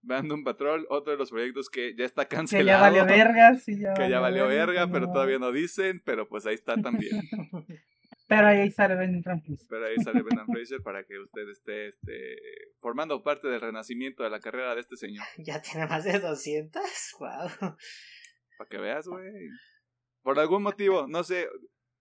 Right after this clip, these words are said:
Speaker 1: yo no entiendo,
Speaker 2: A la gente le
Speaker 1: yo no,
Speaker 2: gusta lo
Speaker 1: yo,
Speaker 2: viejo, güey, está bien.
Speaker 1: yo no
Speaker 2: No
Speaker 1: entiendo
Speaker 2: les vale acabar
Speaker 1: cómo
Speaker 2: este pinche episodio, perro.
Speaker 1: Ajá, no,
Speaker 2: <laughs>
Speaker 1: este,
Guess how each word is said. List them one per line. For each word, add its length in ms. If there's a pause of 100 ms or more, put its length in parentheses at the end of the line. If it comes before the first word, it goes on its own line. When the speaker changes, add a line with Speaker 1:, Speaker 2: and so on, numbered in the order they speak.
(200)
Speaker 1:
yo 140
no 80
entiendo, 400
Speaker 2:
A 40
la 60
gente 80
le 60
Speaker 1:
yo 100
no, 60
Speaker 2:
gusta 200
lo 120
Speaker 1:
yo, 120
Speaker 2:
viejo, 320
güey, 160
está 180
bien. 280 (460)
Speaker 1:
yo 200
no 80
Speaker 2:
No 100
Speaker 1:
entiendo 440
Speaker 2:
les 140
vale 160
acabar 240
Speaker 1:
cómo 120
Speaker 2:
este 100
pinche 240
episodio, 440
perro. 300 (220)
Speaker 1:
Ajá, 440
no, 280
Speaker 2:
<laughs> 540
Speaker 1:
este, 1300